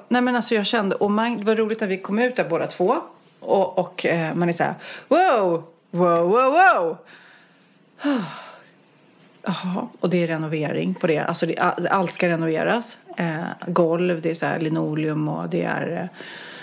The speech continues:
ja, men vi ska göra om allting, liksom. Eller, eller inte allting, men golv, väggar, tak. Och man är så här, "Ja, mm,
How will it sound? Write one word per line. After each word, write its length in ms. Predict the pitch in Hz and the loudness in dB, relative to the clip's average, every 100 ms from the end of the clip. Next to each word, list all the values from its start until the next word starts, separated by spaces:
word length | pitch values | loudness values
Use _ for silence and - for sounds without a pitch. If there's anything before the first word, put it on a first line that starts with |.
| - - | -20 -4
ja, 120 | 214 | 0
men 140 | 165 165 | 0 0
vi 60 | |
ska 160 | 220 302 | 0 2
göra 200 | 262 160 | 2 0
om 180 | 143 - | -2 -2
allting, 460 | - 147 - - | -4 -2 -2 -2
liksom. 420 | - - - 156 - - - - | -4 -6 -6 -6 -8 -20 -8 0
Eller, 200 | 175 165 | 2 2
eller 460 | 139 117 170 - | 0 0 0 0
inte 260 | 185 180 - | -2 -2 -2
allting, 400 | 165 165 185 170 | -2 -2 -2 0
men 240 | 165 170 | 0 0
golv, 380 | 175 175 170 160 | 0 2 2 -2
väggar, 460 | 160 175 156 165 160 | 0 0 0 -2 -2
tak. 380 | - 151 151 - | -2 -2 -2 -2
Och 80 | |
man 80 | 175 | -2
är 40 | 165 | -2
så 100 | 160 | -4
här, 180 | 170 - - - - - - - - | -6 -10 -20 -20 -20 -20 -20 -20 -10
"Ja, 360 | 165 165 226 220 - 233 | -8 -4 -6 -6 -8 -2
mm, 400 | 165 180 202 | 0 0 -4